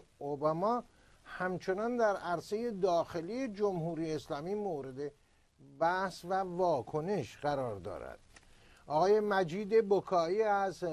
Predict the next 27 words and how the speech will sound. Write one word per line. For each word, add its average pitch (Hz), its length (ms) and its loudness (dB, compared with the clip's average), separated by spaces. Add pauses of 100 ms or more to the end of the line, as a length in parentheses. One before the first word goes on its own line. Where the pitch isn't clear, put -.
(140)
فرماندهان 165 1120 -2
سپاه 165 440 0
پاسداران 175 840 -2
و 196 80 4
جانشین 165 800 -4
وزیر 175 440 2
دفاع 175 460 0
جمهوری 165 560 -2
اسلامی 160 460 -2
می‌گوید 180 460 0
مذاکرات 160 640 -4
با 147 160 -6
آمریکا 147 600 -2 (480)
یک 185 340 2
بازی 160 640 0
سیاسی 123 640 -10
است. - 220 -20 (640)
یک 175 240 -4
مقام 196 340 2
امنیتی 196 600 0
جمهوری 196 420 2
اسلامی 196 400 0
نیز 202 280 0
می‌گوید 196 460 0
آغوش 196 420 0
باز 208 460 0
آمریکا 151 920 -2